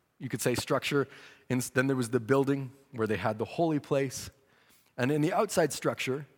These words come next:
it would type to your justification when you're saved and you're coming into God, or you're coming into a walk with God. There was justification, and, and, and you would, you know, you'd realize you're saved and you, you have a new heart and the, the world is new. And yet, there's no roof over that particular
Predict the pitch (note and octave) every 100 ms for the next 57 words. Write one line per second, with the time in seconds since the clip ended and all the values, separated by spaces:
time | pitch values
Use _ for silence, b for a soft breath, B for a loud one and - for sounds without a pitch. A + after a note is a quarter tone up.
0 | b b b b _ C#3+ C3 - C#3+ C#3
1 | - C#3 A#2+ A2 A#2+ - A2+ A2+ A2+ F#2+
2 | G2 G2 G2 - D3 C3 A#2+ G2+ G2+ G#2
3 | - C3 B2 A#2 G#2+ A#2+ C3+ B2 A2+ G2+
4 | B B B B2 B2 A#2 B2 D3 C3 B2
5 | A#2+ A2+ B2 A2+ A#2 - A#2+ - A#2+ A2
6 | A2 G#2+ G#2 B2 - A#2+ A2+ A#2+ A2+ A2
7 | G2+ G2 B B B A#2 A#2+ A2+ A2 A2
8 | G2+ - A#2+ A2 A2+ A#2+ D3+ C3+ A#2+ A2+
9 | - C#3+ B2 A2+ G#2+ G2 G#2 G2+ G2 B
10 | D3 C3 C3+ C#3 - C#3 B2 A2 - A#2
11 | A#2 B2 C3 D3 C#3+ A#2+ A2+ B2 A2+ B2+
12 | C#3+ D#3 - B B B B _ - D3+
13 | D#3+ G#3+ C3 F3 F3 A2+ F2+ F#2 F2+ -
14 | G2+ - - F#2 F2